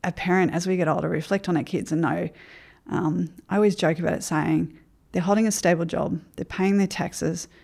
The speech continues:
she gives back to the community like I do." Um, you know, she supports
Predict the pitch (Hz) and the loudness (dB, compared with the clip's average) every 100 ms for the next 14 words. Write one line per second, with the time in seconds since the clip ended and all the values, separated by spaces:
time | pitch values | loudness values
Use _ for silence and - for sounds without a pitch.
0 | _ - 214 226 220 196 - 196 - 185 | _ -8 2 2 4 0 2 0 2 4
1 | 180 175 160 165 160 175 175 190 180 - | 4 4 0 0 -2 -2 0 0 -2 -10
2 | - - - 180 175 175 175 175 160 - | -20 -16 -2 2 4 4 2 0 0 -2
3 | 196 185 160 175 - 185 214 - 202 196 | 2 2 2 0 0 0 0 0 2 4
4 | - - - | 2 -2 -6